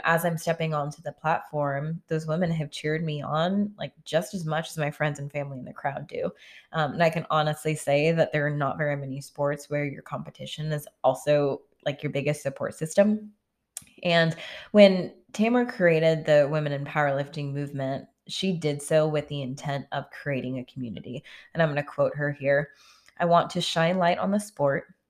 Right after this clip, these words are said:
shine light on positivity, and bring that positivity into the community. And I want to create a space for women to be who they are, ha-, act how they wanna act, and realize that you don't have to look a specific way, and we are gonna be here for you."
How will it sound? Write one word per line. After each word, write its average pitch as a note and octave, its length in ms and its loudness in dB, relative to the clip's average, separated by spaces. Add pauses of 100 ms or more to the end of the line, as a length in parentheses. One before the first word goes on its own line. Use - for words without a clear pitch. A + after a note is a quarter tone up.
(320)
shine D#3+ 360 0
light E3 240 4
on D#3+ 180 -2
positivity, D3+ 920 -2
and D3+ 180 -2
bring D#3+ 220 2
that E3+ 180 -2
positivity C#3+ 720 -4
into D3+ 220 -6
the F3+ 80 0
community. C#3+ 640 -2 (560)
And E3 100 0
I D#3+ 40 6
want D#3+ 220 4
to F3 100 -4
create E3 320 0
a D#3 40 -4
space D#3 420 -4
for D#3+ 180 0
women D3+ 280 0
to D3+ 120 -6
be C#3+ 240 -4
who E3+ 140 -2
they F#3+ 120 4
are, D3 540 0
ha-, D3 300 0 (180)
act D#3 220 2
how F#3+ 140 0
they F#3+ 120 4
wanna F3 300 0
act, D3 380 -6 (800)
and E3 340 2
realize D#3+ 400 4
that E3 140 0
you D#3+ 140 -2
don't D#3+ 200 2
have E3 180 -6
to E3 100 -2
look D3+ 240 0
a D3+ 60 -4
specific D3 600 -6
way, C#3+ 460 -2 (220)
and D3+ 140 -2
we D3+ 140 0
are D3 80 0
gonna C#3+ 200 -2
be C#3+ 140 -6
here C#3 220 -8
for - 160 -14
you." - 320 -6